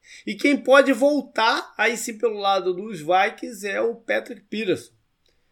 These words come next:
Deve ajudar aí um pouquinho. O Vikings que na semana passada parecia que ia tomar outra virada, né? Que ia perder de novo.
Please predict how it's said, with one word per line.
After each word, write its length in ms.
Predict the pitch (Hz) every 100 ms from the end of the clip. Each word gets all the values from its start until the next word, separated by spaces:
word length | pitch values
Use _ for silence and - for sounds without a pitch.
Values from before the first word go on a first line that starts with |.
| _ _ -
Deve 300 | 131 139 170
ajudar 400 | 165 165 139 143
aí 220 | 127 131
um 180 | 123 113
pouquinho. 480 | 110 - 107 110 110 _ _ _ _ _
O 140 | 214 180
Vikings 420 | 254 330 - -
que 100 | 285
na 120 | 269
semana 240 | 233 220 160
passada 420 | 175 - 233 240
parecia 400 | 262 233 - 269
que 60 | 262
ia 60 |
tomar 220 | 254 226
outra 260 | 233 262 277
virada, 420 | 240 180 131 107
né? 180 | 127 202
Que 120 | 208
ia 40 | 175
perder 320 | 190 180 254
de 80 | 262
novo. 420 | 196 151 107